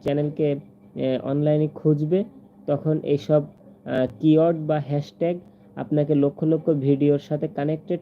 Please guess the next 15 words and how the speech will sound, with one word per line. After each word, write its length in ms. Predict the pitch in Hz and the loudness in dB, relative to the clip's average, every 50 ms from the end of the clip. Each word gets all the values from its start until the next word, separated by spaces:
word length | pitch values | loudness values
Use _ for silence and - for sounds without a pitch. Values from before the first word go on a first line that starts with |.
| - - | -4 -2
করবে, 320 | 175 170 170 165 180 202 214 - - - - - - - - | 0 0 0 0 -2 -4 -6 -10 -20 -20 -20 -20 -20 -20 -12
আপনাকে, 480 | - 131 123 - 143 147 143 143 156 151 | -8 -6 -2 0 0 0 2 2 2 0
আহ, 500 | 151 - - - - - - - - 123 | 0 -2 -8 -18 -20 -20 -16 -10 -4 -2
লক্ষ 340 | 127 131 135 139 - - 160 | 0 0 0 0 -2 -2 -2
লক্ষ 200 | 156 156 - 165 | -2 -2 -4 -6
সার্চ 460 | 151 - - - 147 151 147 - 156 | -8 -8 -6 -6 -6 -6 -4 -4 -2
ইঞ্জিনের 320 | 151 151 147 156 165 175 | 0 0 0 0 0 -2
সাথে 280 | 165 - - 165 165 165 | -2 -2 -4 -4 -4 -4
কানেক্টেড 480 | - 156 151 156 160 160 - 180 175 - - | -4 -4 -4 -4 -4 -4 -6 -6 -8 -6 -2
করবে। 300 | - 165 160 156 180 202 - - - - - - - - | -2 -2 0 -2 -4 -6 -8 -10 -20 -20 -20 -18 -12 -8
এটি 260 | 143 143 170 170 160 | -2 2 2 4 4
হচ্ছে 260 | 156 151 151 - 160 | 2 0 -2 -6 -8
সার্চ 380 | 151 - - 139 139 143 - 165 | -8 -6 -8 -8 -6 -6 -4 -4
ইঞ্জিন 240 | 156 151 156 151 | -2 0 0 0
অপটিমাইজেশন, 680 | 143 - - - 160 151 151 151 147 143 151 151 - 185 | -2 -2 -4 -4 -2 -2 0 0 0 0 -2 -4 -4 -4